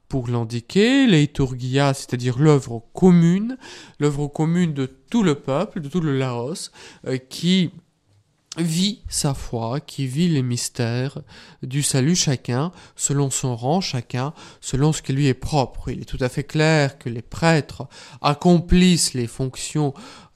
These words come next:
qui leur sont propres, mais la présence ou l'absence du peuple n'est pas uniquement une sorte de circonstance. La participation active des fidèles, euh, c'est donc, euh, la prise de conscience que c'est le peuple de Dieu tout entier,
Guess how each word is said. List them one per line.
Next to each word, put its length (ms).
qui 100
leur 220
sont 200
propres, 540
mais 180
la 140
présence 880
ou 40
l'absence 680
du 120
peuple 500
n'est 200
pas 280
uniquement 540
une 60
sorte 260
de 80
circonstance. 1120
La 120
participation 920
active 440
des 120
fidèles, 560
euh, 220
c'est 360
donc, 540
euh, 420
la 140
prise 320
de 80
conscience 640
que 140
c'est 160
le 100
peuple 460
de 100
Dieu 220
tout 260
entier, 460